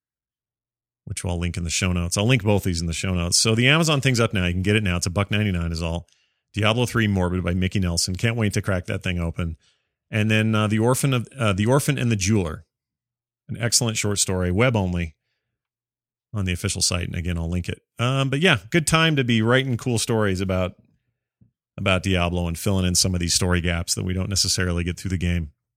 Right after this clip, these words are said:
I'm enjoying that stuff as much as I ever have. All right. That's your news.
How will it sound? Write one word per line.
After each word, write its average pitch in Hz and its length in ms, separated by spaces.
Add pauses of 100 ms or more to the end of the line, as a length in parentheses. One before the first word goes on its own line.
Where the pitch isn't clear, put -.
(520)
I'm 98 100
enjoying 95 300
that 85 120
stuff 98 240
as 76 120
much 92 160
as 80 100
I 85 100
ever 85 120
have. 82 260 (3500)
All 135 80
right. 180 240 (720)
That's 175 160
your 131 80
news. 127 280